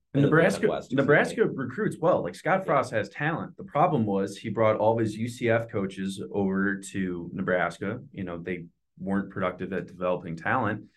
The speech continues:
Speaker 2: and they choked in close games. The talent's there. Like, they're probably the most talented team in the West Division. They just need a guy that can run a disciplined program.
Speaker 1: Yeah.
Speaker 2: So you get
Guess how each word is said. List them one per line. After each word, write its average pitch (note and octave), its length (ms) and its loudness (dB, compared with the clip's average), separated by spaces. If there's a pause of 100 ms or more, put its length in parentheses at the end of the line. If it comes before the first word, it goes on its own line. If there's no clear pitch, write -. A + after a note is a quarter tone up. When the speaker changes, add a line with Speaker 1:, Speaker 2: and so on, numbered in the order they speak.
(260)
Speaker 2:
and G#2 460 0
they G#2 160 -2
choked G2+ 340 -2
in G2+ 160 -2
close F#2+ 260 -4
games. - 460 -6 (460)
The G#2+ 60 0
talent's F3+ 420 4
there. C#3 340 4
Like, F#2+ 140 -8
they're A#2 100 -2
probably F#3+ 320 4
the A#2+ 60 2
most A2+ 340 4
talented A#2+ 480 -4
team A2+ 200 -2
in G2+ 60 2
the F#2 80 2
West F#2+ 240 2
Division. F2+ 560 -2
They A#2+ 140 -2
just A#2+ 180 -8
need G2+ 200 -2
a - 20 -6
guy F#2 240 0
that E2+ 160 -6
can F2 220 -10
run F#2 220 -4
a F2 40 -8
disciplined E2 460 -12
program. - 500 -12
Speaker 1:
Yeah. F#2+ 160 -4
Speaker 2:
So F#2 140 -4
you G2 180 0
get A#2 340 2